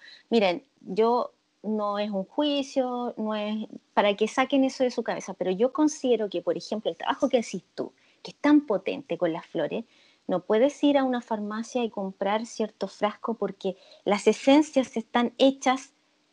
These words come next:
para cada persona, de acuerdo a lo que vive, de acuerdo a la experiencia. Es algo que no es comercializable, que no es transable.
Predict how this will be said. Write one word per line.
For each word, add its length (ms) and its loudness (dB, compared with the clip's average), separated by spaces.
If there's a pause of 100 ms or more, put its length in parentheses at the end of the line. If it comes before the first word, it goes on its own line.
(180)
para 240 2
cada 260 2
persona, 720 0
de 140 -6
acuerdo 500 -2
a 80 -4
lo 160 -4
que 120 -2
vive, 380 2
de 80 -2
acuerdo 340 -2
a 40 -2
la 80 -2
experiencia. 920 -4 (540)
Es 160 -4
algo 280 2
que 120 2
no 240 2
es 260 2
comercializable, 1000 -2
que 100 -6
no 140 -2
es 160 -6
transable. 720 -4